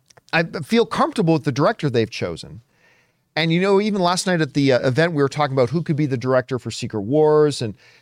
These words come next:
there's some thoughts that Ryan Coogler will be the one to direct it,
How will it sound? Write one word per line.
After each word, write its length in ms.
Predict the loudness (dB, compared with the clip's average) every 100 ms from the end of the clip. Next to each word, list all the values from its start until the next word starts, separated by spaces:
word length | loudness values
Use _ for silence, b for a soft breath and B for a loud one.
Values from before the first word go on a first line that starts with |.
| b
there's 180 | -2 0
some 160 | -2 -2
thoughts 480 | 0 2 0 -2
that 200 | -2 -2 0
Ryan 240 | -2 -2
Coogler 600 | 0 0 2 0 0 -2 _
will 140 | 0
be 100 | 2
the 80 | 2
one 160 | 2 0
to 40 |
direct 380 | -2 0 0 2
it, 180 | -2